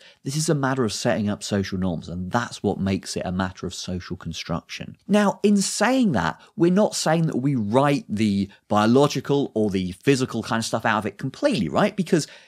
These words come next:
given the kind of norms that we've set up as a society, it's gonna follow that somebody with various physical abilities will count as one thing, and somebody lacking some or all of those will count as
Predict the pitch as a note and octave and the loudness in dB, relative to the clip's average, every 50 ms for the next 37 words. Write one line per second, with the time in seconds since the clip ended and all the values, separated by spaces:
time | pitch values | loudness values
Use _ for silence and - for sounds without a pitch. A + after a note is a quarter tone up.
0 | _ - C3+ A#2 A2 - - A3 A#3+ G#3 A3+ A#3 G3 F3 D#3 D#3 - - - D3+ | _ -12 -12 -10 -8 -2 0 2 2 4 4 4 4 4 2 0 -4 -4 -2 0
1 | D#3 D#3+ D3 A#2+ G#2+ A#2 A#2+ C3 C3 C3 C3+ A#2+ - - - - G#2 G#2 F#2+ - | 0 0 0 0 0 2 4 4 4 4 2 0 -2 -2 0 0 0 -2 0 0
2 | - C3 - B2 - A#2 - - F#2 F2 E2+ - - C#3 D3+ E3 D3+ A#2+ - - | 0 0 0 0 -2 -4 -6 -6 -8 -8 -6 -2 2 2 4 4 4 2 0 -2
3 | D2+ D#2+ E2+ - - - - _ - G3+ G3 G3+ - - E3+ D#3+ D3+ D3 - - | -4 -4 -6 -6 -10 -18 -12 _ 4 4 4 4 2 -2 0 0 0 -2 0 2
4 | G3+ G3 E3+ C#3 A#2+ G2+ G2 - - - - - D#3+ F3 E3 D#3 D3+ D3 C#3 A#2+ | 2 4 4 4 4 2 0 -4 -4 -4 -2 0 2 2 2 2 2 2 2 4
5 | A#2+ C#3+ B2 A2 G2+ - - - _ _ _ A#2+ A2 C3 D3 C#3+ C#3+ C#3 C3 - | 4 4 4 4 2 -2 -12 -20 _ _ _ -6 -4 -4 -2 0 0 0 0 -2
6 | - - - C#3+ C#3+ C3 B2 A2+ - - A#2 A2+ G2+ G2 - _ - G#2 F#2+ - | -4 -2 2 2 2 2 2 -2 -2 0 0 2 0 -2 -2 _ -2 -2 4 6
7 | D#3 E3+ F3+ E3 D3+ - - F2+ G2 - A2 G#2+ - - A#2+ A2 G2+ - F#2 - | 6 6 6 6 4 2 0 -2 -2 -2 -4 -6 -4 -2 -2 -2 -2 -4 -6 -4
8 | - D#3 E3+ E3 D3+ - - F#2 G2+ A#2 - A#2 A#2 G#2 - - B2+ B2 B2 A#2+ | -2 0 0 0 0 0 0 0 0 0 0 -2 -2 -2 0 2 2 2 4 2
9 | B2 B2 A#2+ A2+ - - - _ _ - G#2 G#2+ A2+ C3+ D3+ F3+ G#3+ F#3 - - | 2 2 0 0 -2 -6 -14 _ _ -4 -2 2 2 4 2 2 0 -4 -2 0
10 | A2 F#2+ F2 F2+ F2 F2 D#2+ - - - - G#2+ G2 G#2 A2 G#2+ G2+ G#2 G#2 G2+ | 0 0 0 0 -2 -4 -6 -8 -4 -2 0 0 2 2 2 4 4 2 0 0
11 | - G#2 G#2 G2+ G2+ G2+ G2 - - A#2+ A2+ - - E2 F2 F#2 - F2 F2+ F2 | 2 2 2 2 2 2 0 -2 -6 -8 -8 -6 -6 -4 -4 -4 -4 -4 -2 -2
12 | F2 E2+ E2+ - - | -2 -2 -4 -8 -10